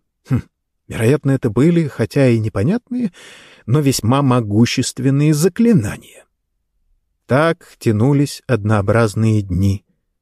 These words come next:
пока мы не увидели планету,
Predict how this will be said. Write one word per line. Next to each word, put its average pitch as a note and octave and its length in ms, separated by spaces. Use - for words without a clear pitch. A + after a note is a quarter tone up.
пока A#2 300
мы G#2 140
не F#2+ 120
увидели D3+ 680
планету, E3 720